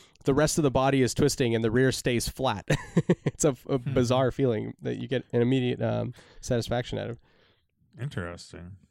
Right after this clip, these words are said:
Speaker 1: Uh,
Speaker 2: It's a good one.
Speaker 3: Uh,
Speaker 2: Um, mine is, uh, wiper blades.
Speaker 1: Oh,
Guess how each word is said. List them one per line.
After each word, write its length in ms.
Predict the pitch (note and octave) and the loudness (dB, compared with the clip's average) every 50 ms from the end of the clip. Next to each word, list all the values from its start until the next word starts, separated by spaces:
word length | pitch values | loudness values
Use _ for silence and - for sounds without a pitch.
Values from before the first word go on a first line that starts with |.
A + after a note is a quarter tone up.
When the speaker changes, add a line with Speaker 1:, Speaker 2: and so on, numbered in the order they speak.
| _ _ _ _ _ - - - _ - - | _ _ _ _ _ -20 -20 -20 _ -16 -10
Speaker 1:
Uh, 220 | - A#2+ A2+ A2+ A2+ | -8 -6 -4 -4 -4
Speaker 2:
It's 100 | - - | -2 2
a 40 | B2+ | 2
good 80 | C#3+ D3 | 4 4
one. 140 | C#3 B2 A#2+ | 4 4 4
Speaker 3:
Uh, 280 | A#2 B2 B2 A#2+ A#2+ A#2 | 4 4 4 4 4 2
Speaker 2:
Um, 200 | A#2 - - - _ - | 0 -4 -8 -14 _ -2
mine 260 | F3+ A#2 A#2+ C#3 D3+ | 0 2 4 4 4
is, 160 | D3 C3 A2 | 4 4 4
uh, 180 | A2+ A2 G#2 G2 | 4 4 4 4
wiper 300 | F#2 G#2 A2+ A#2 - D#3 | 4 4 4 2 2 2
blades. 540 | D3+ D#3 E3 E3 F3 F3+ F3+ - - - - - - - - - - - | 2 2 2 2 2 0 -2 -6 -10 -12 -14 -18 -20 -20 -20 -20 -14 -8
Speaker 1:
Oh, 460 | - C3 E3 F#3+ G#3+ G#3+ F#3 B2+ G2+ | -4 -2 0 0 2 2 0 0 -2